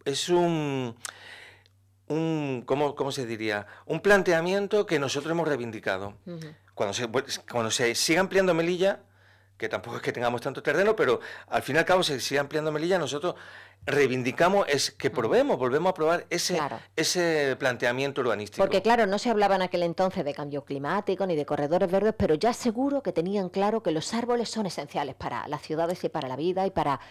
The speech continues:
Speaker 2: eh, para los ciudadanos, para los
Speaker 1: Claro, al
Speaker 2: melillenses,
Speaker 1: final,
Speaker 2: ¿verdad?
Speaker 1: los paseos, los bulevares, los disfrutan las personas, los vecinos de la zona. Las personas mayores que se sientan en un banco, los niños que pueden correr, que pueden jugar, las madres que se quedan más relajadas porque es una zona, eh, suficientemente grande.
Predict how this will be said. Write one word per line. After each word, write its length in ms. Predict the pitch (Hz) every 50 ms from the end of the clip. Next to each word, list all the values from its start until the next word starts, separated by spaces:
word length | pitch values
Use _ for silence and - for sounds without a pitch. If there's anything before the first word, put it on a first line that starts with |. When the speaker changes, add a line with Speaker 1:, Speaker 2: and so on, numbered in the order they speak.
| - - - _ _ -
Speaker 2:
eh, 180 | - 151 143
para 240 | - 151 151 147 143
los 200 | 143 147 151 -
ciudadanos, 680 | - - 151 139 143 175 277 - 320 202 160 151 143 -
para 200 | - 175 165 160
los 80 | 156 160
Speaker 1:
Claro, 100 | 156 -
al 60 | -
Speaker 2:
melillenses, 340 | 127 123 120 - - 139 127
Speaker 1:
final, 260 | 123 135 151 185 226 254
Speaker 2:
¿verdad? 100 | 233 -
Speaker 1:
los 180 | - 139 131 -
paseos, 600 | - - 127 120 - - 131 135 135 131 123 117
los 160 | 113 113 107 107
bulevares, 460 | 120 117 117 113 120 123 123 131 127
los 140 | 120 123 123
disfrutan 340 | 113 113 120 113 131 151 170
las 80 | 175
personas, 500 | 175 160 135 - - 120 117 117 110 107
los 140 | 101 107 95
vecinos 380 | 107 101 - - 110 123 135 143
de 80 | 170
la 80 | 156 127
zona. 380 | - - 113 107 104 101 98 - _ _ _ _ _ _ _ - - - - - - - - _
Las 160 | - 110 104
personas 300 | - 113 - 113 117 131
mayores 340 | 156 170 147 139 143 139 139
que 120 | - 139
se 100 | - -
sientan 280 | - 117 117 110 131 127
en 80 | 135 139
un 120 | 139 131
banco, 260 | 117 120 123 113 131 117
los 140 | 110 107
niños 220 | 104 110 120 120 117
que 100 | - -
pueden 240 | - 127 127 123 120
correr, 300 | 151 135 123 123 123 117
que 100 | 127 113
pueden 200 | - 110 113 110
jugar, 440 | - 131 123 110 107 107 107 - _ - - - - - - - -
las 160 | - 110 107
madres 320 | 107 107 107 107 107 110 -
que 80 | 139
se 100 | 120 131
quedan 180 | 117 120 113 117
más 140 | 123 123 120
relajadas 400 | 131 143 127 - 131 127 135 135
porque 220 | - 160 127 127
es 60 | 104
una 120 | 107 107 104
zona, 440 | - 120 110 113 123 131 123 120 - - - - - - - -
eh, 240 | 110 110 101 110 110
suficientemente 680 | - 123 - 113 98 117 113 117 120 123 123 - 147 127
grande. 380 | 110 110 117 117 110 104 101